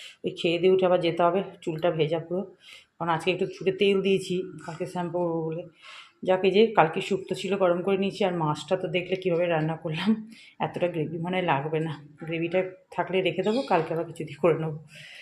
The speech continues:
আর, উম, কারণ এটা তো দুবেলা খাবো না, বাঁধাকপির তরকারি সব খাওয়ার চা-, ধনেপাতার চাটনি টাটনি, এই দেখো পাঁপড়টা দিকে রয়েছে।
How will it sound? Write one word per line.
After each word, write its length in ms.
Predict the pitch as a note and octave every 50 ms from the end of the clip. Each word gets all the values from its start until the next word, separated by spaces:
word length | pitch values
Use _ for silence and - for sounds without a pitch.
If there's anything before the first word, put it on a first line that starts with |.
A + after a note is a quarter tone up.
| - - - -
আর, 300 | - - D3+ D3 D3 D3 C#3+ - -
উম, 200 | - D#3 D3+ D3+
কারণ 200 | D#3 E3 E3+ E3
এটা 180 | E3+ D#3 E3+ F#3
তো 100 | F#3 F#3
দুবেলা 320 | D#3 G3 F#3 F#3+ F#3 F#3
খাবো 260 | F3+ - G3 F3 F3 F3
না, 140 | E3 E3+ - - - _ _ _ _ _ _ _ _ _ -
বাঁধাকপির 480 | F3 D#3 D3+ E3 E3 - - F#3 F#3+ F#3
তরকারি 520 | F#3 F#3 F3 F#3 G3 F#3 G#3+ G#3+ G#3 - - - - - _ _ -
সব 180 | - - F3+ - - -
খাওয়ার 240 | - - F3 E3+ F3 E3+ -
চা-, 260 | - D#3 D#3 D#3+ D3+
ধনেপাতার 400 | E3+ E3+ E3+ E3+ E3+ E3+ F#3 F3
চাটনি 340 | F3+ F#3 E3 D3+ - F3 D#3+
টাটনি, 260 | F3+ F3 E3+ F3 F3
এই 60 | D#3+
দেখো 180 | D3+ D3 - - -
পাঁপড়টা 400 | - D#3 D#3 - D#3+ D#3 - D#3
দিকে 220 | D3 E3 D#3 E3 F3
রয়েছে। 300 | E3+ D#3 - - -